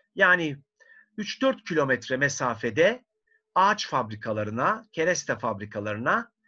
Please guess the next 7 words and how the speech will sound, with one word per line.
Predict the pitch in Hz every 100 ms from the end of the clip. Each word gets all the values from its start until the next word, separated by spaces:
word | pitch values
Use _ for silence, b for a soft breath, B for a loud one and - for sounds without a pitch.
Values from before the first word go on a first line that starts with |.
| _ _
ağaç | 180 240 262 -
tomrukları | - 190 190 202 - 196 202
gönderiliyor. | 139 113 104 95 85 - 135
Ama | 160 135 110 B B B _
hangi | 190 269 302 285
iki | 208 - 208
ırmakta | 185 175 151 - 165 117